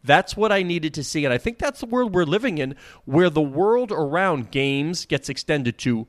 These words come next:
a week before, a week after, and the analogy I always make in the office to people is, I have not seen a Jimmy Kimmel or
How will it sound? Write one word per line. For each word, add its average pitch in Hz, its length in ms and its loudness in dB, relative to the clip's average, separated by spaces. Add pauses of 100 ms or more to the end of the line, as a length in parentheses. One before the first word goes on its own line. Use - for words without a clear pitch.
(160)
a 127 80 2
week 123 280 2
before, 160 600 0 (280)
a 120 120 -2
week 143 260 -4
after, 143 340 -2
and 135 120 -2
the 127 80 -4
analogy 165 480 -2
I 156 100 2
always 151 240 -2
make 143 220 -4
in 127 60 -6
the 120 100 -6
office 165 300 -6
to - 100 -8
people 117 360 -4
is, 113 180 -6 (340)
I 214 140 2
have 233 180 0
not 196 280 -2
seen 190 300 -4
a 117 100 -2
Jimmy 165 420 -2
Kimmel 190 720 2
or 120 460 2